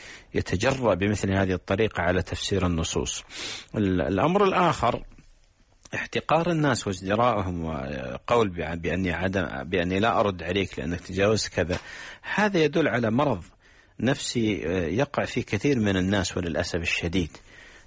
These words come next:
آه، مرض فيه، فيه عقدة النقص، ولذلك تجد يخاطب الناس بمثل هذه الصورة الفجة الظالمة، ال-، وهذا النفس المليء بالكبر والعياذ بالله المنفوخ،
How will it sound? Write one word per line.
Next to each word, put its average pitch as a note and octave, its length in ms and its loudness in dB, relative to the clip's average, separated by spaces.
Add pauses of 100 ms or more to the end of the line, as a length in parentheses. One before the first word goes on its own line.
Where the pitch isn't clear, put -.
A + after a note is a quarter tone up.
آه، E2 160 -2
مرض G#2 320 2
فيه، F2 300 -2
فيه G2 340 0
عقدة G2+ 340 0
النقص، - 640 0 (420)
ولذلك F#2 520 2
تجد A2 400 -2
يخاطب G2 580 0
الناس G2 320 0
بمثل F#2 340 -2
هذه F2+ 220 2
الصورة F2+ 360 -2
الفجة F2 560 -2 (500)
الظالمة، F2 640 2 (640)
ال-، E2+ 560 0
وهذا G2 340 0
النفس G2+ 440 0
المليء F#2 380 0
بالكبر F2+ 600 -2
والعياذ F2 400 0
بالله F2 340 0
المنفوخ، F#2 720 2